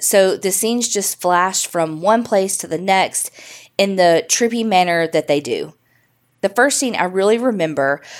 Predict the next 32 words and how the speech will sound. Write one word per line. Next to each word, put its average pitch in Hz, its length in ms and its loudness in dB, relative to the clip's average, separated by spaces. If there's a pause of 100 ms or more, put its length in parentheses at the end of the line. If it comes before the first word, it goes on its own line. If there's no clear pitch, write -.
(140)
was 190 180 -2
a 185 100 4
grubby 226 680 0
dive 170 340 0
bar, 139 420 0 (220)
the 170 100 -2
best 196 300 2
kind 220 180 -2
of 135 100 -8
bar, 131 340 0 (400)
that 202 180 4
was 196 180 -4 (140)
full 240 180 4
of 302 100 0
people 175 600 0
that 190 240 4
I 190 80 2
seemed 226 300 -2
to 214 100 -6
know 208 480 4
but - 240 -4 (100)
couldn't 359 440 -4
actually 214 540 -2
pick 208 280 -8
out 175 280 0
faces. - 640 -6 (680)
I 208 80 0
noticed 247 420 2
that - 160 2
through 208 160 0
the 285 100 -2
crowd, 156 500 0